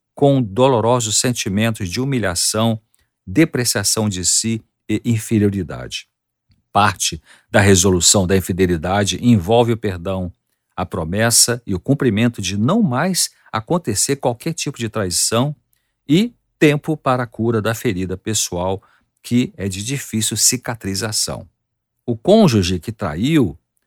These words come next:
agora vai precisar tolerar a angústia da culpa e esperar pelo tempo necessário para curar a ferida do relacionamento. Isso pode significar ter que enfrentar solidão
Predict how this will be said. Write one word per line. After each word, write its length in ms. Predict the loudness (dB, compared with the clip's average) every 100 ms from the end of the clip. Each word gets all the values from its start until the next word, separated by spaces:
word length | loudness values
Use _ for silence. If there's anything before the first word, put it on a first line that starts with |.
| -10
agora 420 | -8 -4 0 2 2
vai 200 | 2 0
precisar 480 | -2 -2 -2 -4
tolerar 560 | -2 2 2 4 0 0
a 80 | 0
angústia 500 | 0 -2 -6 -6 -8
da 160 | -8 -12
culpa 600 | -6 -6 -4 -6 -6 -6 _ _ _ -4
e 120 | 0
esperar 400 | 0 0 -2 -2
pelo 260 | -2 -4 -4
tempo 320 | -6 -6 -2
necessário 580 | -2 -2 -2 -2 -2 -2
para 240 | -4 -6
curar 480 | -6 -2 0 0 -2
a 80 | -8
ferida 680 | -2 0 0 0 -2 0 -2
do 100 | -2
relacionamento. 840 | -4 -6 -6 -6 -8 -10 -16 _ _ _ _ _ 2
Isso 240 | 4 2
pode 360 | 4 4 4 2
significar 880 | 2 2 0 -4 -6 0 0 0 -6 _ _ _ _
ter 220 | 0 0 0
que 180 | -8 -2
enfrentar 840 | -2 0 0 -2 -2 -2 -2 -4 -4
solidão 760 | -2 2 0 2 2 0 -2